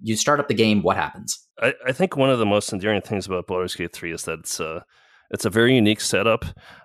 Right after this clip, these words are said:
Speaker 2: Um, I mean, once you, you created your character and everything, um, you know, you wake up and, uh, talking to a few people, um, you discover that you have,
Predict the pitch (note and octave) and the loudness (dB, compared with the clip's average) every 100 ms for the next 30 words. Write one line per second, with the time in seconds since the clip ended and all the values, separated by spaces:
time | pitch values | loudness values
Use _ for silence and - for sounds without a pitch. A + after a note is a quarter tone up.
0 | - G2 G2 F#2+ - _ _ _ - A#2 | -2 2 2 0 -6 _ _ _ -4 0
1 | A#2+ A2+ - A#2 B2+ B2 G#2+ - - G2+ | 0 0 -2 -4 -2 -6 -10 -16 -14 -12
2 | F#2+ - G2+ G2 F2+ F2 G2 F#2+ - F2 | -10 -4 -4 -4 -6 -8 -8 -8 -8 -8
3 | F2 E2+ - E2 E2 - _ _ _ _ | -6 -8 -8 -6 -6 -10 _ _ _ _
4 | - G2+ F#2 F2 - - G#2 F2 E2+ F2 | -4 -2 -2 -4 -8 -4 -2 0 -2 0
5 | G2+ G2 G#2 F#2+ - E2 E2+ E2+ _ _ | 0 0 0 -2 -4 -8 -8 -12 _ _
6 | _ _ - A#2+ A#2 A2+ G#2+ G#2+ A2+ - | _ _ -2 0 2 2 0 -4 -10 -4
7 | E3 E3 D#3+ - D3 C3 B2+ A#2 A2 G#2+ | 0 2 0 2 2 4 2 2 0 -6
8 | _ _ _ _ _ _ _ - A2 - | _ _ _ _ _ _ _ -6 -4 0
9 | C3+ - C#3 B2+ A2 G#2+ G#2 - - G2+ | -2 2 0 2 0 2 0 -6 -4 -2
10 | G2 G2 F#2+ _ _ - G#2+ G#2+ A2+ - | -2 -4 -8 _ _ -10 -8 -6 -4 0
11 | D3 C#3 B2 A#2+ G#2 A#2 B2 A2+ G#2 - | 2 2 2 2 2 2 4 2 0 -6